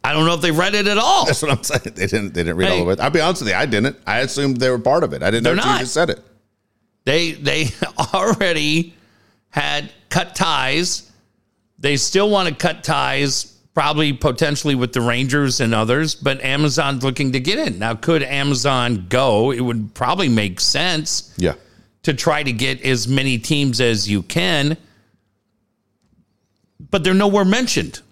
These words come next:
Speaker 2: Wow.
Speaker 1: Other than the fact that San Diego and the Twins were the first two teams to get cut.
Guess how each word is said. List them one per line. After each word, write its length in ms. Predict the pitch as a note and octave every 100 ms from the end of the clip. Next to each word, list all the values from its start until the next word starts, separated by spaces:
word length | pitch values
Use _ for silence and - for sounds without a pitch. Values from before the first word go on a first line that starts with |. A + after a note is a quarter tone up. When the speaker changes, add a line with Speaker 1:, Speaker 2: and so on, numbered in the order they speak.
| _ _ _ _ -
Speaker 2:
Wow. 200 | C#2+ - _ _ -
Speaker 1:
Other 240 | B2 D3 E3
than 160 | D3+
the 80 | C#3+
fact 340 | - C3 C3+ -
that 220 | B2+ - -
San 320 | - - D#3 D3+
Diego 480 | D3 F3 C3+ C#3+ D#3
and 180 | C#3
the 60 | C3
Twins 480 | - F#3+ F3+ E3 C#3+
were 140 | D3
the 100 | C#3
first 340 | A#2+ E3 D3+ -
two 100 | D#3
teams 340 | F#3 F#3 E3
to 40 |
get 200 | E3+ F#3+
cut. 280 | A3+ D#4 D#4+